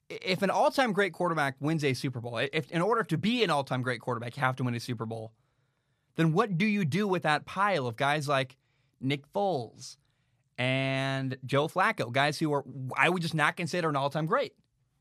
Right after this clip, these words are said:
And then also, remember, take notice that in twenty twenty, Deshaun Watson taught us that you can play like an M V P level quarterback, do incredible stuff, put up great numbers, make great decisions,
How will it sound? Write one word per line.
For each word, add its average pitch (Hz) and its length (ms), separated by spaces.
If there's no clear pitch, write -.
And 170 140
then 202 100
also, 220 460
remember, 170 440
take 180 200
notice 170 280
that 139 160
in 139 80
twenty 208 260
twenty, 185 340
Deshaun 180 360
Watson 139 400
taught 117 260
us 113 200
that 117 280
you 202 200
can 190 200
play 160 280
like 131 240
an 127 180
M 165 220
V 156 180
P 151 200
level 123 300
quarterback, 110 600
do 175 340
incredible 185 600
stuff, 175 320
put 156 100
up 120 100
great 131 180
numbers, 190 440
make 139 160
great 156 240
decisions, 175 720